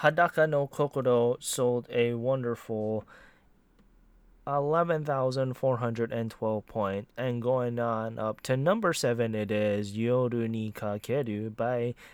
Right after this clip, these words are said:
Yaosobi. And, you know,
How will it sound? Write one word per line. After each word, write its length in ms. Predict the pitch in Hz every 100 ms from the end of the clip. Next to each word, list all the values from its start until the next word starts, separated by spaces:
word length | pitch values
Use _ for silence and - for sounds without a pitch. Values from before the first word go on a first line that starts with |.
| - _ 113
Yaosobi. 1400 | 110 110 107 104 104 101 98 92 - 117 156 127 131 143 _ _ _ _ -
And, 240 | 208 208 - _
you 120 | 285
know, 140 | 392